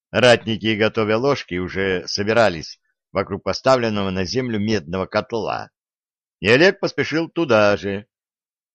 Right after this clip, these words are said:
Кира, уступив свое место Сварту, подошла к ведьме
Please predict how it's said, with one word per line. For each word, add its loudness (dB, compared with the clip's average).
Кира, 4
уступив -4
свое 0
место -4
Сварту, -2
подошла -2
к -18
ведьме -6